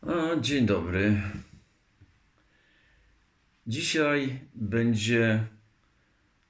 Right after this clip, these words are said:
o jubilacie, który kilka dni temu skończył siedemdziesiąt lat.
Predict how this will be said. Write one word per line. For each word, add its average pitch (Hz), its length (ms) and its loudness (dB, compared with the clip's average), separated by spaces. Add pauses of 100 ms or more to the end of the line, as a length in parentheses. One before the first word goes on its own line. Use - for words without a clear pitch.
(120)
o 123 120 -2
jubilacie, 113 960 2
który 107 440 -2
kilka 104 340 0
dni 98 200 0
temu 101 300 0
skończył 95 640 -2
siedemdziesiąt 90 1120 -4 (360)
lat. 78 680 -8